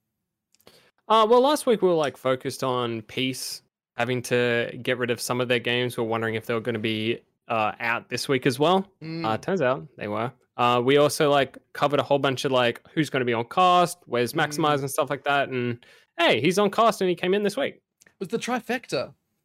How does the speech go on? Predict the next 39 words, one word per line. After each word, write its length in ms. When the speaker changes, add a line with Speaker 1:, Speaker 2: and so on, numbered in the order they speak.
Speaker 2:
I 40
can't 200
believe 160
Speaker 1:
Yeah. 260
Speaker 2:
it. 60
I 320
was 120
actually 200
so 160
chuffed 280
by 140
that. 300
Um, 520
nice 280
to 100
see 340
L 120
C 140
O 40
doing 200
something 240
a 20
little 140
bit 120
different 420
than 180
last 320
year. 160
How 140
it 20
was 120
all 120
the 80
same 460
week 240
in, 160
week 200
out. 260
So 320